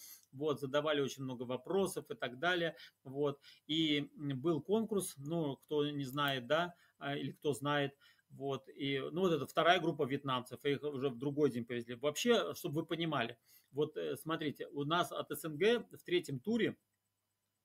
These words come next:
победило, считайте, три человека, да, то есть выполнили условия, там было условие, чтобы подписать пятнадцать человек в общей сложности, да, и набрать там больше пятисот баллов. Так вот, э, к-, как вы думаете, сколько, э,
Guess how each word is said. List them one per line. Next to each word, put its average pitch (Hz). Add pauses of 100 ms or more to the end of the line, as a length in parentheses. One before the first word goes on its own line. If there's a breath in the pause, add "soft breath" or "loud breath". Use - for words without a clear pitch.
(260)
победило, 143 (180)
считайте, 170
три 165
человека, 139
да, 151 (200 soft breath)
то 156
есть 120
выполнили 170
условия, 143
там 131
было 139
условие, 123
чтобы -
подписать 131
пятнадцать -
человек 226
в 220
общей 214
сложности, 180
да, 185 (400 loud breath)
и 214
набрать 175
там 156
больше 180
пятисот 175
баллов. 127 (640 loud breath)
Так 139
вот, 185
э, 147
к-, 165
как 196
вы 185
думаете, 147
сколько, 190 (180)
э, 147